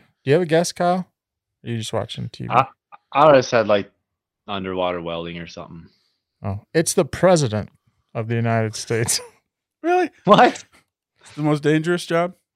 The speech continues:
Speaker 1: Yes, because nearly one out of five have died in office.
Speaker 3: Yeah, the, I was listening to a different podcast talking about this,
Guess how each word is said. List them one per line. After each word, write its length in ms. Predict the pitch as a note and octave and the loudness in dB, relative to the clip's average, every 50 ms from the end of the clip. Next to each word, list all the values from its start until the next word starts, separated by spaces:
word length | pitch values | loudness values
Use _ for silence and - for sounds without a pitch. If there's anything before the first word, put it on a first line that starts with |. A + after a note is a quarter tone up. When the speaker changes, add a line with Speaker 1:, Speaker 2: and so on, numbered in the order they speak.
| _ _ _ _ _ _ _ _ | _ _ _ _ _ _ _ _
Speaker 1:
Yes, 380 | - A#2 A2+ G2 G2+ - - - | -12 -8 -8 -6 -6 -6 -8 -6
because 360 | - B2 A2 - C3 A#2+ A2+ | -6 -8 -4 -2 -2 -2 -2
nearly 320 | B2 B2+ B2+ C3 C3 B2+ A#2+ | -2 0 0 2 2 2 2
one 260 | A2+ A#2 B2 C3 C3 | 2 2 2 2 2
out 140 | B2+ B2+ B2 | 2 2 0
of 120 | A2+ - | 0 -2
five 400 | - - A#2 A2 A2 A2 A2 - | -2 0 0 2 2 2 0 0
have 240 | A2+ A2 G#2 G2+ - | -2 -4 -4 -2 -2
died 320 | A2+ G#2 G#2 G#2+ G#2+ G#2 | 0 0 2 0 0 0
in 100 | G#2+ G#2 | -2 -2
office. 640 | G#2 G#2 G#2 G#2+ A2+ - - - A2 - - - - - _ _ _ _ _ _ _ _ _ _ _ _ _ _ _ _ _ _ _ _ _ _ _ _ _ _ _ _ _ | -4 -4 -4 -6 -6 -8 -10 -12 -12 -12 -12 -14 -16 -20 _ _ _ _ _ _ _ _ _ _ _ _ _ _ _ _ _ _ _ _ _ _ _ _ _ _ _ _ _
Speaker 3:
Yeah, 460 | - B2 B2+ B2+ A#2+ A2 G#2 G2 F2+ - | -6 -2 0 2 2 4 2 2 0 -4
the, 460 | - G#2 A2+ A2+ A2 A2 A2 C3+ B2 - - - - - | -10 -16 -20 -20 -18 _ -8 -8 -8 -8 -8 -12 -8 -4
I 160 | A#2 B2+ C3+ D3+ | -2 0 2 2
was 240 | D#3 C#3+ A2+ G#2+ | 2 0 -2 -2
listening 480 | B2 B2 A#2+ - - A#2 A2 A2+ G#2+ F#2 | -4 -4 -4 -4 -8 -8 -6 -6 -8 -8
to 140 | - G2+ G2+ | -8 -8 -8
a 20 | F#2 | -8
different 420 | F#2 - - G#2+ F#2 - F#2 F#2 | -8 -6 -6 -4 -4 -6 -8 -8
podcast 440 | G2 G2 F#2 F2+ - - F#2 F2 - | -8 -6 -6 -6 -6 -6 -8 -8 -6
talking 300 | - G2 F2+ F2+ F#2 G#2+ | -6 -6 -6 -6 -8 -8
about 300 | A2+ G#2 - A2+ G#2 - | -10 -6 -4 -4 -4 -2
this, 240 | - G2+ G#2+ - | -4 -8 -8 -10